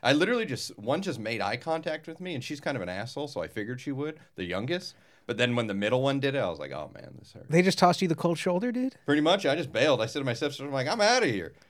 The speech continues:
Speaker 1: Me, me, and then, uh, she was like, "Why?" I'm
Speaker 2: Let
Speaker 1: like,
Speaker 2: me, let me get
Speaker 1: "The
Speaker 2: this
Speaker 1: kids don't
Speaker 2: straight.
Speaker 1: care."
Speaker 2: You buy birthday presents?
Speaker 1: Yeah, I buy 'em birthday presents.
Speaker 2: You buy 'em Christmas presents?
Speaker 1: I do.
Speaker 2: Are you there on fourth of July working the grill?
Speaker 1: I usually, uh,
Speaker 2: How
Speaker 1: hit
Speaker 2: in depth are you?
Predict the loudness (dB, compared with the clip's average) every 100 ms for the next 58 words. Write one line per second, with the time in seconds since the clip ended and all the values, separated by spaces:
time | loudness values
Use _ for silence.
0 | -14 -10 -8 -8 -10 -2 0 2 4 4
1 | 4 0 -8 -2 2 4 8 8 6 2
2 | -2 2 4 4 4 6 6 4 2 0
3 | 0 4 10 10 10 6 6 6 4 4
4 | -2 -12 -14 -18 _ _ _ _ -2 2
5 | 2 0 -4 -10 -12 -4 4 8 8 6
6 | 2 2 0 -2 -2 -2 -4 -4 -2 -2
7 | -2 -8 2 6 6 6 6 4 4 2
8 | 4 4 2 0 0 0 0 -4 _ _
9 | _ _ _ _ _ _ _ _ _ _
10 | _ _ _ 2 4 6 4 4 4 6
11 | 6 6 4 4 8 8 10 8 8 4
12 | 2